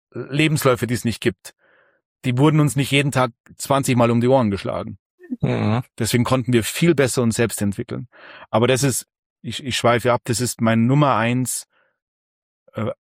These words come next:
Speaker 1: Ratschlag ist, finde deinen eigenen Weg und geh dorthin, wo wenige sind. Weil selbst wenn du dann nicht der Beste oder die Beste bist und du gewinnst ein bisschen,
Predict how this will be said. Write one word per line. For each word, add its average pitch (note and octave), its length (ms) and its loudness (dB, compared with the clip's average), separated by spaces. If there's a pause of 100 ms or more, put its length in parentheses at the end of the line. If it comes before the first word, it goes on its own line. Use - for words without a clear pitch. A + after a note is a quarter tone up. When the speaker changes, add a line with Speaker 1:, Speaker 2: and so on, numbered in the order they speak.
(200)
Speaker 1:
Ratschlag A#2 680 0
ist, G#2+ 160 -8
finde C#3+ 420 2
deinen A2+ 240 2
eigenen A2 500 0
Weg C3+ 400 0 (440)
und A#2+ 200 -4
geh B2 180 2
dorthin, A#2+ 600 0
wo A2+ 360 -2
wenige A#2 680 2
sind. G2 440 -6 (280)
Weil A2 140 -2
selbst - 300 0
wenn C3 80 2
du B2 100 4
dann A#2+ 220 2
nicht C#3 220 -4
der B2 120 4
Beste B2 300 0
oder A2 80 0
die C#3 160 -2
Beste A#2 360 -2
bist A2+ 340 -8 (760)
und B2 200 0
du A#2+ 60 0
gewinnst C3 680 0 (240)
ein A2 140 2
bisschen, G2+ 440 0